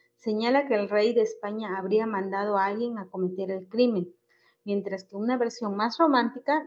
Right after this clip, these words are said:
refería que la chica habría sido envenenada por las intrigas de la corte para evitar su matrimonio con Felipe segundo. Esas son las dos versiones a las cuales llega, llega a,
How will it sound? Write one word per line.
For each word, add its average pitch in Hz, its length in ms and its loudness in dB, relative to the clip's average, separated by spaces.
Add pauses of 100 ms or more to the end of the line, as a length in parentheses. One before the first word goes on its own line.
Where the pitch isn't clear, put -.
(120)
refería 208 580 0
que 226 60 -6
la 185 180 -2
chica 247 480 -2
habría 214 340 2
sido 226 360 0 (100)
envenenada 185 840 0 (240)
por 196 160 2
las 196 180 0
intrigas 202 420 -2
de 196 100 -2
la 185 180 -2
corte 220 340 0
para 220 220 2
evitar 190 320 -2
su 220 120 -10
matrimonio 196 600 -6
con 175 240 -10
Felipe 185 420 -4
segundo. 170 480 -16 (480)
Esas 214 220 -12
son 214 140 -2
las 214 160 0
dos 220 160 2
versiones 220 580 -2 (420)
a - 60 -20
las 185 220 -10
cuales 220 520 2 (600)
llega, 190 840 0 (240)
llega 208 320 4
a, 175 840 -2